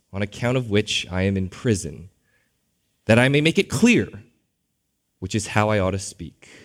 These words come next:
First of all, in verse two, we see Paul command the Colossian believers to continue steadfastly in prayer. Pray consistently,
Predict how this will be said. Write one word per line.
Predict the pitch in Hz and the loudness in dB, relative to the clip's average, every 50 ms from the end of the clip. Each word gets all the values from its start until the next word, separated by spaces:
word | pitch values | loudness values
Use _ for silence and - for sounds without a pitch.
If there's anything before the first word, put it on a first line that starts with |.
| - - _ _ _ _ _ _ _ _ _ _ _ _ _ _ _ _ _ _ _ _ _ _ _ _ _ _ _ _ _ _ _ _ _ _ _ _ _ | -20 -20 _ _ _ _ _ _ _ _ _ _ _ _ _ _ _ _ _ _ _ _ _ _ _ _ _ _ _ _ _ _ _ _ _ _ _ _ _
First | - - 147 147 139 - | 0 2 2 2 4 2
of | 139 120 | 2 4
all, | 123 135 160 165 | 4 4 4 4
in | 143 | 2
verse | 123 123 127 - | 2 0 0 -2
two, | - - 131 131 131 | -2 0 2 4 4
we | 131 127 123 | 4 4 2
see | - - - 117 117 117 123 143 156 - - _ _ _ _ _ _ _ - | 0 -2 0 2 2 2 2 0 -4 -8 -16 _ _ _ _ _ _ _ -10
Paul | - - 127 123 127 135 139 160 156 - _ _ _ _ _ _ _ _ _ _ _ - | -4 0 0 2 2 2 0 -2 -4 -6 _ _ _ _ _ _ _ _ _ _ _ -6
command | - 143 135 127 123 123 123 120 123 127 135 156 170 190 185 - | -2 0 2 4 6 6 6 6 4 2 0 0 -2 -6 -6 -2
the | 120 120 | -4 -4
Colossian | - - 135 127 123 131 143 - - 151 139 | -2 0 0 0 0 0 -2 -2 -4 -4 -2
believers | 147 147 127 117 117 117 113 139 147 143 | -2 0 2 4 2 2 2 0 -2 -2
to | - - 120 | -2 -4 -4
continue | - 135 113 110 - - - 190 185 185 147 120 120 120 | -2 -2 -4 -4 -6 -6 -2 -2 -2 0 0 0 -2 -2
steadfastly | - - - - 139 127 120 120 - - - 151 143 147 160 156 - - - - 95 92 95 101 101 - - - - _ _ _ - | -2 -4 0 2 2 2 2 0 -6 -10 -4 -2 0 0 0 -2 -4 -8 -6 -4 -2 -2 -2 -2 -4 -6 -12 -20 -20 _ _ _ 0
in | - 127 127 127 | 0 2 2 2
prayer. | 120 - - 151 151 131 113 92 85 80 - - _ _ _ _ | -2 -2 0 2 4 4 4 2 0 -4 -10 -16 _ _ _ _
Pray | - - 165 175 180 180 180 175 175 | -8 -2 0 2 4 4 4 4 2
consistently, | 175 - - 185 175 160 - - - - 208 214 208 - - - 160 135 104 - - 110 113 104 95 87 80 90 _ | 0 -2 -2 -2 -2 -2 -4 -8 -6 -2 -2 -2 -2 -2 -4 0 0 0 0 -2 -4 -2 -2 0 0 -2 -6 -8 _